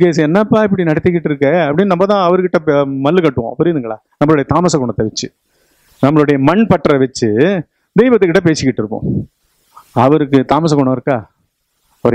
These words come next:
எல்லாத்தையும் கடந்த மனமே அற்ற ஒரு பொருளை தான் குழந்தை மாதிரி அங்க நிர்மாணிக்கிறாங்க கோவில்ல. நம்மளோட ரெப்ளிகாலி அது ஞானி மாதிரி நிர்-, நிர்-, நிர்மாணிக்கிறாங்க, பேரை கொடுக்குறாங்க. புரியுதுங்களா? So எல்லா தெய்வங்களும் ஆக்சுவலா ஞான நிலை, ஞான நிலையை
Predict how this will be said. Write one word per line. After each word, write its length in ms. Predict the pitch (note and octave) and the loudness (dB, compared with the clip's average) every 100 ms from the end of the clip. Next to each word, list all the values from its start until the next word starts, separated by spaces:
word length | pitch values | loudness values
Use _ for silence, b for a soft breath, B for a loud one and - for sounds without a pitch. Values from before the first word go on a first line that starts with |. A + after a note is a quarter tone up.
| A#2+ | 2
எல்லாத்தையும் 440 | D3+ E3+ F3 E3 C#3+ | 2 2 0 0 0
கடந்த 240 | C#3+ D#3 C#3+ | 0 0 0
மனமே 300 | A#2+ C#3+ D#3 D#3+ B2 | 0 0 2 0 -2
அற்ற 200 | - D#3 C#3+ | -2 0 0
ஒரு 100 | A#2+ | 0
பொருளை 260 | - C3 C3 B2+ | 0 0 0 -2
தான் 120 | F3+ - _ - | -8 -12 _ -4
குழந்தை 340 | D#3 F#3+ G#3 F#3+ D#3+ | 0 0 2 0 0
மாதிரி 220 | D#3 G3 | 0 0
அங்க 120 | F#3 C#3 | 0 0
நிர்மாணிக்கிறாங்க 600 | C3+ D#3+ D3+ C3 A2 G#2+ - | 0 0 0 -2 -6 -6 -2
கோவில்ல. 320 | C3 B2 G#2 G#2+ _ _ _ B B B B - | 0 0 -2 -8 _ _ _ B B B B -2
நம்மளோட 340 | E3 G3 F#3 E3+ | 2 4 4 2
ரெப்ளிகாலி 540 | D#3+ G3 F#3 F3 E3 E3 F3 - D#3 | 2 2 4 2 4 2 2 0 0
அது 100 | F#3+ D#3+ | 2 2
ஞானி 240 | F#3 G#3 E3+ | 2 2 2
மாதிரி 140 | G3+ A3 | 0 -2
நிர்-, 340 | F#3+ F3+ D#3+ D3+ | -2 -2 -2 0
நிர்-, 160 | D3 D3 | 0 0
நிர்மாணிக்கிறாங்க, 560 | D3 D#3+ C#3+ A#2+ G#2+ A2 - | 0 -2 -2 -4 -6 -2 2
பேரை 180 | A3+ F#3+ | 2 2
கொடுக்குறாங்க. 400 | D3 A#2 G#2 G2 C3 - | 0 0 -4 -8 -14 -2
புரியுதுங்களா? 380 | F#3 D#3+ B2 - _ b b b | -2 -2 -8 -16 _ b b b
So 60 | G#3+ E3+ | 2 4
எல்லா 220 | F3+ A3+ A3 G#3+ | 2 2 2 4
தெய்வங்களும் 360 | A3 A#3+ A#3 A3+ | 4 4 2 0
ஆக்சுவலா 280 | F3+ G#3+ G3+ D3+ | 0 0 0 0
ஞான 260 | D3 G3+ G3 | 0 0 -2
நிலை, 180 | C3+ A2+ - - - - - _ _ _ _ _ _ _ _ - | -4 -6 -10 -12 -10 -10 -14 _ _ _ _ _ _ _ _ 0
ஞான 220 | C4 A#3+ A#3 | 2 2 2
நிலையை 200 | D3+ G3+ | 2 0